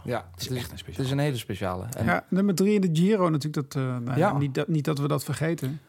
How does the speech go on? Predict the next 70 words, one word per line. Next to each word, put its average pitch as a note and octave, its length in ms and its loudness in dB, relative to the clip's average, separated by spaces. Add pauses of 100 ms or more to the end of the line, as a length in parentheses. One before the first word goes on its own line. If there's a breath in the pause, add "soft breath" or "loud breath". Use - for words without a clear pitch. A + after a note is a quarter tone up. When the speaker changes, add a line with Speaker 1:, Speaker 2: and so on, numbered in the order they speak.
Speaker 2:
Maar - 120 -2
Speaker 3:
Maar E3 140 0
iemand E3+ 260 2
die, F3 160 -2
als F3 200 0
die, E3 120 -2
zeg D3+ 180 -4
maar, D#3 160 0
helemaal F3 680 0
op, F3 280 -4
in, F3 140 0
in F3 220 0
het D3+ 140 -4
keurslijf F3 580 2
geduwd E3 420 -2
zou D#3+ 180 -4
zijn D3+ 200 -2
van D#3 120 -4
een, D3+ 260 -2 (200)
eh, C#3+ 60 -2
en C#3+ 140 -2
als D3 320 -4
hij E3 80 -2
dat D#3 120 -2
had D3 160 -2
gewild, D#3+ 520 -2 (360 loud breath)
van D3 240 -4
een, C#3 200 -2
eh, C#3 120 -4
misschien C#3+ 340 -4
wel B2+ 80 -2
iemand B2 240 -2
die B2+ 100 -4
grote B2+ 280 -4
rondes C3 260 -2
had C#3 160 -8
kunnen B2+ 220 -2
winnen. A#2 240 -4 (120)
Speaker 1:
Dat C#3+ 200 -2
vraag C#3+ 200 -2
ik - 80 -2
Speaker 2:
Ja. D3+ 60 -2
Speaker 1:
mij, C3 240 -2
dat C#3 160 -6
vraag C#3+ 140 0
ik C#3 60 0
mij C#3 120 -2
dus B2 160 -4
ook D3+ 180 -2
af. F2+ 160 -4
Dat A2+ 180 -6
had G#2 120 -6
ik G#2 140 -6
opgeschreven G2 500 -6
ook G#2+ 140 -6
als, A2+ 200 -8 (100)
waarom A2+ 560 -4 (160)
Speaker 3:
De E3+ 100 2
Speaker 1:
is C3+ 60 0
Speaker 3:
tijdrit A3 400 4
die F#3+ 120 4
hij F3+ 80 4
in F3+ 100 4
de, F3+ 140 0
in F#3+ 120 0
de F3 60 2
Ronde F3+ 200 2
van E3 120 2
Italië G#3 460 2
rijdt C#3 440 -2